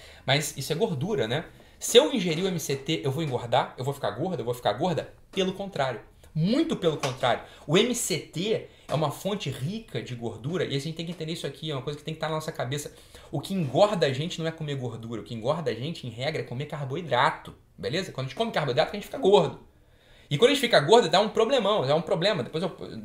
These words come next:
no curso eu vou explicar direitinho o problema de ficar gordo, né? Não é que eu quero que todo mundo fique lindo, maravilhoso, não é isso. Mas o tecido adiposo, né? O tecido adiposo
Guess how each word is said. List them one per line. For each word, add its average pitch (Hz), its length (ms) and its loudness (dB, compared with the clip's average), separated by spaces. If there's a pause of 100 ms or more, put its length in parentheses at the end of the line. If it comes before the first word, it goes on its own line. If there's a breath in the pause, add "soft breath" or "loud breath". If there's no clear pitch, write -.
(140)
no 135 160 0
curso 190 280 -4
eu 180 40 -2
vou 170 60 -6
explicar 139 300 -4
direitinho - 340 -8
o - 40 -8
problema 151 240 -4
de 139 40 -8
ficar 120 160 -2
gordo, 104 320 -6
né? 143 120 -2
Não 135 100 -2
é - 20 -2
que 135 60 -4
eu 120 60 -2
quero 135 160 -4
que - 60 -14
todo 123 140 -6
mundo 123 140 -8
fique 123 180 -12
lindo, 127 180 -6
maravilhoso, 147 360 -2
não 202 80 -2
é - 20 0
isso. - 160 -4 (260 loud breath)
Mas 143 200 0
o - 20 -6
tecido 165 340 -2
adiposo, 165 600 0 (240)
né? 123 80 -4
O 131 40 -4
tecido 139 180 -10
adiposo 156 440 -8